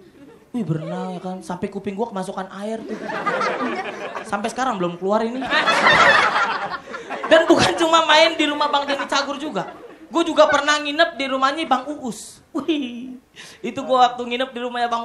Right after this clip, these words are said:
Uus enak banget. Pertama kali gue nginep di sana, gue langsung diomelin sama istrinya Bang Uus. "Sel, makan, Sel, makan." Ya ampun, enak banget diingetin makan loh.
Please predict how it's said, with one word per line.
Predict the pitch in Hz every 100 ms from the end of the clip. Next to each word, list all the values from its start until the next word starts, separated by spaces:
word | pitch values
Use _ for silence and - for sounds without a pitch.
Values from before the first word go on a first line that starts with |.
| 247
Uus | 294 277
enak | - 262 202
banget. | 285 311 359 - - _ _ _ _ _
Pertama | 302 311 330 339
kali | 320 339 349
gue | 311
nginep | 320 285 277
di | 277
sana, | 339 330
gue | 277
langsung | 294 277
diomelin | 254 247 262 285
sama | 240 226
istrinya | 226 - 220 233 240
Bang | 202 214
Uus. | 220 190 - 208 - 508 494 494 494 494 - - - - - -
"Sel, | 349 381 311
makan, | 320 320 381
Sel, | 359 349
makan." | 311 311 349 285 214
Ya | 214
ampun, | 233 - 285 277 330 339 -
enak | 277 277
banget | 311 320 277
diingetin | 269 277 277
makan | 294 302 359 349
loh. | 196